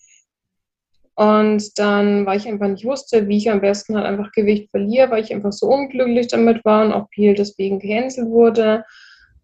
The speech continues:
ähm, habe ich dann einfach so eine kalorienreduzierte Diät angefangen, die nennt sich Size Zero,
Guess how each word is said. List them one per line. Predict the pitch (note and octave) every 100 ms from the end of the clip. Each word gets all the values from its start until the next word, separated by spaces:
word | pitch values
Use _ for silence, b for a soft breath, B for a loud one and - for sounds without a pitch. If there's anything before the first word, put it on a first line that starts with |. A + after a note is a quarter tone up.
| -
ähm, | F#3+ G#3
habe | G#3 G#3+
ich | -
dann | A3
einfach | G#3+ G#3 G#3 G3+ F#3+ G3
so | - G#3
eine | G3 G3 G3 F#3+ F#3 G#3
kalorienreduzierte | - G#3 G#3 A3+ G#3+ G#3 G#3 G#3 G#3+ G3+
Diät | G3+ G#3+ B3+
angefangen, | - A#3 A#3 - A#3 A#3 A#3 A#3 A3
die | G#3
nennt | G3+ G3+ G#3
sich | G#3 G3+
Size | - F#3+ -
Zero, | B3+ C4+ C4+ C4 C4+